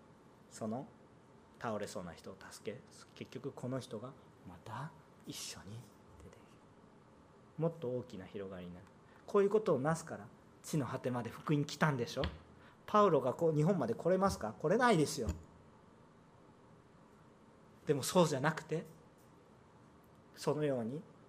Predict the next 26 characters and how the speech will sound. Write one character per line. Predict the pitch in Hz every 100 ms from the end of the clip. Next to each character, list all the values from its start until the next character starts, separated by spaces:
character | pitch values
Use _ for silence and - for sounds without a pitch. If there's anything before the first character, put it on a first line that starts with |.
| - -
愛 | 151 123
し | - 135 - -
育 | 143 151 170
ん | 143
だ | 110
か | 117
ら | 107
こ | -
そ、 | - 147 - - - - - - - - - - - - - - - - - -
キ | 135
リ | 120
ス | -
ト | 117
の | 113
弟 | 117
子 | - 127
が | 151 160 - - 113
日 |
本 | 98 92
ま | -
で |
来 | - -
ま | 113
し | -
た |
よ | 101